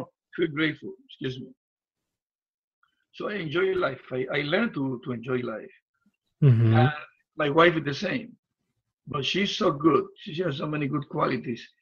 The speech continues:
Speaker 1: that, uh, we have been able to click.
Speaker 2: Mm-hmm.
Speaker 1: <laughs> And that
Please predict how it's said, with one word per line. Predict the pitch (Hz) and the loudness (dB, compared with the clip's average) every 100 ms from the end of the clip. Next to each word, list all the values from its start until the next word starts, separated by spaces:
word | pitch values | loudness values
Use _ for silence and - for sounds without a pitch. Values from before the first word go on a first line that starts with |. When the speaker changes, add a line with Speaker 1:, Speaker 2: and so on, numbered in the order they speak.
| _ _ _ - | _ _ _ -6
Speaker 1:
that, | 143 135 127 131 | 0 2 2 0
uh, | 139 127 127 | 2 4 4
we | 147 | 6
have | 151 | 4
been | 135 143 | 6 6
able | 139 139 | 6 4
to | 131 127 120 113 - - - - - - - - - - - - | 4 6 6 4 -4 -16 -18 -18 -18 -20 -20 -4 -4 -4 -6 6
click. | 170 135 - - - - - - - - - | 8 8 4 -6 -8 -20 -20 -20 -18 -8 4
Speaker 2:
Mm-hmm. | 139 120 117 120 156 | 8 8 8 2 -2
Speaker 1:
<laughs> | - - - - | -6 -14 -4 8
And | 131 | 10
that | 139 143 | 12 10